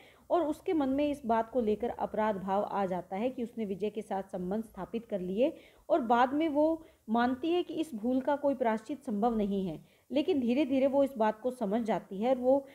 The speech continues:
इस घटना को एक स्वाभाविक घटना मानकर अपराध बोध से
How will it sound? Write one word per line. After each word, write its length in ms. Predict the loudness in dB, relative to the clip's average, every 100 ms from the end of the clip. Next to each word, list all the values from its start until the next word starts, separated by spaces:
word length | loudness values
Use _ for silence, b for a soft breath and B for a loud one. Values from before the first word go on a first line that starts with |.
| B B -2
इस 180 | -2 0
घटना 360 | -4 0 0
को 140 | 4 4
एक 220 | 4 2
स्वाभाविक 560 | -2 -4 0 0 0 -2
घटना 300 | -4 -2 -2
मानकर 420 | 0 -2 -2 -2
अपराध 320 | 0 -2 -2
बोध 300 | -2 -4 -4
से 280 | -4 -4